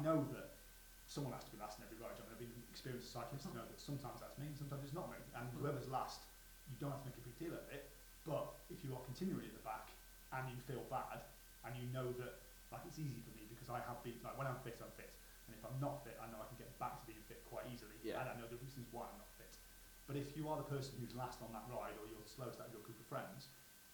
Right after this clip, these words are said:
Speaker 1: changing that is quite difficult because you are always the last one to top of the
Speaker 2: Yeah.
Speaker 1: climb. And everyone's like, "Right, we're going now." And you're like, "I've not had a break."
Speaker 2: Yeah.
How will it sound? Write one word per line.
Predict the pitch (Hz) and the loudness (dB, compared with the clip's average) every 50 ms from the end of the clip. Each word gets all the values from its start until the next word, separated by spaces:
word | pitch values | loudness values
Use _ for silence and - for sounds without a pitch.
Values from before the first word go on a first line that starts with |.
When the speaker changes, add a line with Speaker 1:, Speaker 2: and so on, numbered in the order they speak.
| - - - - - - 151 | -16 -16 -16 -14 -4 2 6
Speaker 1:
changing | 160 185 185 156 120 107 | 6 8 8 8 6 4
that | 101 101 104 | 0 -2 -2
is | - 123 - | -2 -4 -4
quite | - - 117 - - | -4 -4 -2 -2 -2
difficult | 160 - - - - - - - | -2 -2 -4 -6 -8 -8 -6 -4
because | 127 - 120 | -2 -2 0
you | 117 131 131 139 | 2 4 4 4
are | 135 135 135 | 4 6 6
always | 143 139 139 131 127 123 | 6 6 8 6 6 4
the | 127 - - - - 123 127 | 2 -2 -4 -6 -2 0 0
last | 127 - - | 0 2 0
one | 120 | -2
to | 117 - | -2 -2
top | - 123 104 | -2 0 2
of | 92 90 | 2 4
the | |
Speaker 2:
Yeah. | - | 6
Speaker 1:
climb. | - 135 127 123 - | 6 6 6 6 4
And | 120 139 | 2 2
everyone's | 139 135 135 131 131 | 4 4 4 4 4
like, | 123 - | 6 6
"Right, | 226 214 | 6 6
we're | - 170 - | 8 8 10
going | 214 202 - 123 | 10 10 10 10
now." | 123 139 147 | 8 6 6
And | 147 156 | 6 6
you're | 165 | 6
like, | 165 - 160 | 6 6 6
"I've | 165 180 202 202 | 6 6 6 6
not | 202 190 175 | 6 8 6
had | 160 | 6
a | 170 - | 4 4
break." | - 180 170 - - - - - - - 113 | 4 4 4 4 2 0 -2 -2 -2 -2 0
Speaker 2:
Yeah. | 107 101 90 | 4 4 4